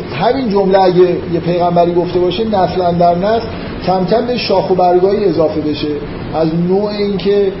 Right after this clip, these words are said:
این پادشاه حالا چه هیبتی داره، این چیزایی که مردم دوست دارن دیگه. بنابراین واضحه که وقتی که افتاد توی نقل سینه به سینه تا جایی که مکتوب بشه، که ما می‌دونیم که این کتابا اینجوری مکتوب شدن، یه چیزایی از این نوع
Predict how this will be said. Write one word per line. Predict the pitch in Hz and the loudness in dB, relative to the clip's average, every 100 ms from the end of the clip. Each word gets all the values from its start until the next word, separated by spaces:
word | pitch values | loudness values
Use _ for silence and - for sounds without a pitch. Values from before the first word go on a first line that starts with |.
| - - - | -10 -10 -6
این | 175 | -4
پادشاه | 180 160 160 190 | 0 2 2 2
حالا | 175 175 | 2 2
چه | 175 | 0
هیبتی | 175 160 165 170 180 | 2 4 4 2 2
داره، | 170 160 | 2 2
این | 160 156 160 165 | 0 -2 -4 -6
چیزایی | 180 202 | -2 0
که | 202 | 0
مردم | 208 175 185 190 | 2 2 2 -2
دوست | 196 - | -4 -2
دارن | 160 143 135 135 | -2 -2 -4 -6
دیگه. | 139 135 - - - - - - - | -6 -6 -8 -10 -10 -10 -10 -10 -6
بنابراین | 151 156 160 180 185 - - - - 147 | -2 0 2 0 -2 -6 -10 -10 -4 4
واضحه | 170 175 170 208 | 6 6 4 2
که | 202 208 | 2 2
وقتی | 175 170 | 2 0
که | 170 175 | -2 -2
افتاد | 165 180 165 | -2 0 -2
توی | - 175 165 165 160 160 | -2 -2 -2 -2 -2 0
نقل | 165 165 165 165 | 0 2 0 -2
سینه | - 165 160 | -4 -4 -2
به | 165 156 | -2 -4
سینه | - 165 165 165 | -4 -4 -2 -4
تا | 165 170 175 | -2 0 2
جایی | 170 175 | 2 2
که | 170 | 2
مکتوب | 170 160 - 160 156 | 0 -2 -2 -6 -4
بشه، | 160 156 196 190 - - - | -4 0 0 0 -4 -10 -6
که | |
ما | 156 | -2
می‌دونیم | 180 196 185 190 185 | 0 0 -2 -2 -2
که | 175 | -2
این | 175 | -4
کتابا | 165 156 156 151 156 156 - - | -2 -2 0 2 2 2 -2 -8
اینجوری | 156 160 143 170 | -6 -4 -2 0
مکتوب | 170 147 - 170 | 0 -2 -4 -8
شدن، | 143 156 139 175 175 - - - - 165 | -6 -4 0 0 -2 -4 -10 -10 -8 -4
یه | 233 | -4
چیزایی | - 208 185 220 226 | -4 -4 0 2 4
از | 214 185 | 4 2
این | 208 208 | 0 -2
نوع | 208 208 | 0 0